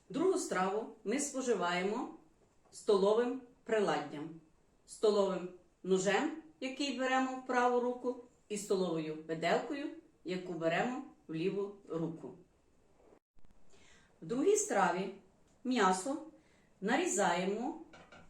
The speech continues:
невеличкий шматок, який ми можемо відразу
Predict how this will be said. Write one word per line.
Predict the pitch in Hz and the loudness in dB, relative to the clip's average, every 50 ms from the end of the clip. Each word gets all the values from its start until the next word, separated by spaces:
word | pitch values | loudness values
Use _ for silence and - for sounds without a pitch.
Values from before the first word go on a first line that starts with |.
| - - - _ _ _ _ | -20 -20 -20 _ _ _ _
невеличкий | 185 190 214 208 196 208 202 202 220 277 - - - - 359 330 359 339 - - - | 0 2 4 4 6 4 6 6 4 4 2 -2 -6 -4 -2 -2 -2 -4 -6 -10 -10
шматок, | - - 247 202 185 180 - 208 226 269 311 - - - - | -4 0 2 2 2 2 0 2 2 2 0 -2 -6 -12 -6
який | 175 190 202 - - 294 349 453 370 | -4 -4 -2 0 0 0 2 2 2
ми | 311 | 2
можемо | 262 220 220 240 277 269 269 277 | 2 2 2 0 0 0 -2 -2
відразу | 262 233 226 185 196 185 175 - 180 170 - 262 311 403 - - | -2 -2 -2 -2 0 2 2 2 2 0 0 -2 -4 -6 -6 -10